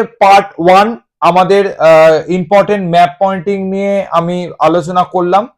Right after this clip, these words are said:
নেক্সট ভিডিওতে আমরা পার্ট টু, ফাইভ মার্কস এর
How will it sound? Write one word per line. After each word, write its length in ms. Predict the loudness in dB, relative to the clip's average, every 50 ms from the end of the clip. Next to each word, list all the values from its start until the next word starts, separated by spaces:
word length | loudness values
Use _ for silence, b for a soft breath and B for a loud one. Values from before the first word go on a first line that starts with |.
| _ _ _ _ _ _ _ _ -6
নেক্সট 300 | -4 -2 -2 -2 -4 -6 -6 -4
ভিডিওতে 420 | -4 -2 2 2 2 2 2 2 0
আমরা 280 | 0 0 2 2 2 2 2 2 2
পার্ট 220 | 4 4 4 2 -2 _ _
টু, 80 | -4 -2 -2 -2 -4 _ 0
ফাইভ 180 | 0 2 2 0 -2
মার্কস 260 | -4 -4 -4 -4 -4 -6
এর 60 | -4